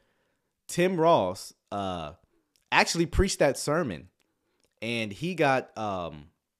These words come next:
um, <laughs> he says, "Happy to discuss at greater length, but I prefer your street preaching evangelism content than the daily dose of heresy hunter content. Why not equip the saints in the word to identify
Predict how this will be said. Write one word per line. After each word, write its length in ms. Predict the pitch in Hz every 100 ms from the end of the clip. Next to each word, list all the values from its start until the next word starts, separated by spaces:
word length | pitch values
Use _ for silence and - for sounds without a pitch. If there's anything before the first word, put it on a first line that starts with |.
| _ _ _ _ _ _ _ _ _ - _ _ _ -
um, 460 | 85 80 64 64 _ _ _ _ _ _ _ _ _ _ _ _ _ _ _ - -
<laughs> 80 | - _ _ _ _ _ _ _ _
he 120 | 98
says, 200 | 98 87
"Happy 280 | 147 156 135
to 80 |
discuss 380 | 120 - 131 120
at 180 | 107 92
greater 300 | 110 110 104
length, 280 | 95 98 92
but 100 | 101
I 100 | 110
prefer 340 | 110 - 131
your 160 | 127 107
street 340 | - 127 120
preaching 300 | - 120 104
evangelism 640 | 98 98 104 101 92 87 87
content 500 | 98 92 - 80 92
than 140 | 87
the 80 | 82
daily 340 | 104 131 131
dose 300 | 110 98 95
of 80 | -
heresy 420 | 127 160 135 110
hunter 320 | 92 104 101 98
content. 460 | - 90 - 62 _ _ _ _ _
Why 140 | 143
not 140 | 220 202
equip 260 | - 196
the 80 | 170
saints 280 | - 180 165
in 140 | 143
the 80 | 151
word 340 | 127 160 156 131
to 120 | 131
identify 640 | 123 147 160 - 80 67